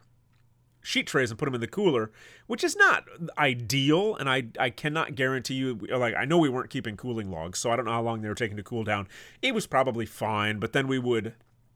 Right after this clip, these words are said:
either put 'em in the oven or put 'em back on the grill to finish cooking them later. It's just a, a way to speed up cooking those things. But that place was actually pretty darn good, too. There weren't, like, I always hold up that very first restaurant that I worked at as being the epitome of, like,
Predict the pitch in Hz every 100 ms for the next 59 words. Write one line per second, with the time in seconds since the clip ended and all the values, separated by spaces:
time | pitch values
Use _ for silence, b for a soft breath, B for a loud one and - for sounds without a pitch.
0 | _ _ _ _ - 170 139 - 165 147
1 | 135 127 127 117 117 104 107 110 117 110
2 | 107 104 117 - 160 131 101 113 135 131
3 | 92 58 110 - - 117 92 B B B
4 | - 135 139 123 117 - 135 120 117 139
5 | 120 147 151 160 180 202 - B B B
6 | B B B 127 160 156 - 135 160 -
7 | 349 370 381 349 320 - 359 370 359 339
8 | 262 254 240 240 226 180 196 170 - -
9 | - 233 202 117 107 139 135 156 180 -
10 | - 151 147 170 151 - 170 247 294 -
11 | 202 190 - 123 131 127 131 113 117 107
12 | 107 104 101 113 117 101 104 98 127 113
13 | 113 107 165 175 127 107 98 98 90